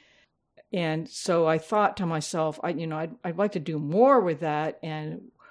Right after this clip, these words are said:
what if I wrote a, a story that might be more fun to read? So what, a fiction story with some characters, some humor, and that maybe it could sort of seduce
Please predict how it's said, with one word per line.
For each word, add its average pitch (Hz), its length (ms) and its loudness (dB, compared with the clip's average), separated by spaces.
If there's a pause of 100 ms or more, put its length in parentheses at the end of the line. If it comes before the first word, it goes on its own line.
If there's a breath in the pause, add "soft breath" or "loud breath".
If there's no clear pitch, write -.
(220 loud breath)
what 190 560 2
if 160 500 -2
I 156 520 -4 (100)
wrote 165 540 -2
a, 156 420 -4 (540)
a 175 80 -12
story 160 720 0 (300)
that 160 200 -4
might 160 200 -4
be 156 100 -4
more 156 180 -4
fun 180 260 2
to 156 100 -6
read? 147 400 -8 (840)
So 160 280 -2
what, 151 300 -4
a 180 80 -10
fiction 214 400 -2
story 175 320 0
with 160 180 -4
some 156 140 -6
characters, 160 1080 -4 (560)
some 165 220 -6
humor, 170 800 0 (580)
and 160 480 -4
that 170 300 -2
maybe 170 400 0
it 160 200 -2
could 160 240 -4
sort 160 220 -4
of 147 100 -6
seduce 160 600 -4